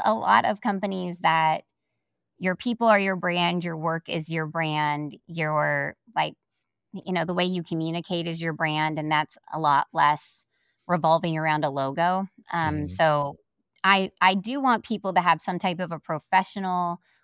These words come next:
Speaker 1: looking identity mark, even if it's just a consistent font treatment of their name and, like, a line, right? <laughs> Like, some type of professional identity mark will make you look more professional for sure. Whether you invest,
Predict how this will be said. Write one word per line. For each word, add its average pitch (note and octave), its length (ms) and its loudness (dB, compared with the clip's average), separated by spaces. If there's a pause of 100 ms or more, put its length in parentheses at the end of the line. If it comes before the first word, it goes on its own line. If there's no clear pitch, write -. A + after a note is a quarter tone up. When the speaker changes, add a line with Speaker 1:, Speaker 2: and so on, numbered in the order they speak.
(100)
Speaker 1:
looking E3+ 460 -2
identity D#3 580 -2
mark, C3+ 320 -2 (100)
even G3+ 300 0
if G#3+ 140 -2
it's - 180 -10
just E3+ 440 2
a D#3+ 60 -4
consistent E3+ 680 -6 (100)
font D#3 300 0
treatment E3 540 -8
of D#3+ 200 0
their D#3+ 160 -2
name D3+ 600 -2
and, D#3 180 -4
like, D3+ 140 -2
a D3+ 60 2
line, C3+ 520 -6 (280)
right? E3+ 280 0 (100)
<laughs> G3+ 180 -2
Like, A3 240 0 (400)
some D4+ 420 8
type A#3+ 280 6
of A3 140 0
professional F#3+ 520 4
identity D#3+ 440 0
mark D#3 320 -2
will F3 140 2
make E3 260 -2
you E3 120 -6
look D3+ 220 -4
more D#3+ 180 -6
professional D3 680 -4
for C#3+ 120 -10
sure. - 420 -6 (520)
Whether G3 280 8
you G#3 220 0
invest, F3 720 2